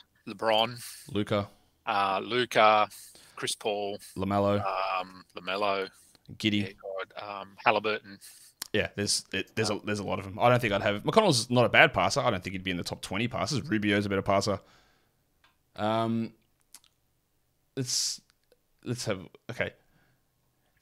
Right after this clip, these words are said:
Speaker 1: Tazwa said, "Can you please answer my question? I dropped Scotty Barnes for Nick Richards. A good move?" Well, you've already done it.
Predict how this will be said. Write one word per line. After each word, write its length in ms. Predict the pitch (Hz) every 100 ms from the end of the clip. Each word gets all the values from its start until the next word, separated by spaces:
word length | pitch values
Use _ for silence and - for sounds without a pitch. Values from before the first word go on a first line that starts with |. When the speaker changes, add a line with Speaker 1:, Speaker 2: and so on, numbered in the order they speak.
| _ _
Speaker 1:
Tazwa 640 | - 170 170 156 120 104
said, 240 | - 147 123
"Can 120 | 143
you 60 |
please 220 | 135 143 135
answer 220 | 139 131
my 100 | 127
question? 380 | - 135 135 110
I 40 |
dropped 200 | 123 139
Scotty 260 | - 139 131
Barnes 300 | 131 127 123
for 80 |
Nick 180 | 117 123
Richards. 300 | 131 139 101
A 20 |
good 180 | 107 127
move?" 220 | 123 180
Well, 100 | 156
you've 120 | 156 143
already 340 | - 160 151
done 200 | 123 135
it. 100 | 95